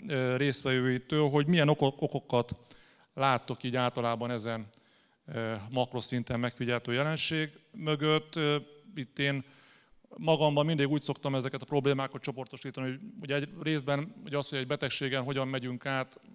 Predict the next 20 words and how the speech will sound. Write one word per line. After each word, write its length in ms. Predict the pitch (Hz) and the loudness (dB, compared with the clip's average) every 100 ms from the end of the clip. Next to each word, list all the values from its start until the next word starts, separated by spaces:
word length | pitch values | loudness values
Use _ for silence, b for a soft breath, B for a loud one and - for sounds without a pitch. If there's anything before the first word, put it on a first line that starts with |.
| - | -14
akár 340 | 143 127 123 120 | -10 -8 -8 -8
mint 200 | 123 127 | -8 -6
emberi 360 | 123 123 123 | -6 -6 -8
szervezet, 600 | 113 139 131 123 120 120 | -8 -6 -6 -6 -8 -10
akár 340 | 143 - 120 117 | -14 -12 -12 -10
mint 200 | 113 - B B B | -12 -14 B B B
gazdaság, 600 | 139 135 120 - 131 127 | -4 -4 -4 -6 -6 -6
az 80 | 120 | -8
ugye 140 | 120 | -8
két 220 | - 123 | -8 -8
dologtól 400 | 117 120 - 120 | -6 -8 -10 -12
függ, 160 | - 131 | -12 -12
hogy 100 | 123 | -10
egyrészt 280 | 120 120 - | -8 -8 -8
milyen 140 | 120 | -8
immunrendszerrel 720 | 120 117 117 117 - 117 113 | -6 -6 -6 -8 -8 -6 -8
kerülünk 520 | 113 120 110 113 110 _ b b b | -8 -8 -8 -10 -12 _ b b b
bele 240 | - 139 127 | -6 -2 0
a 80 | 117 | -2
problémába, 800 | 135 131 139 143 147 151 180 | -4 -2 -2 -2 -2 0 -4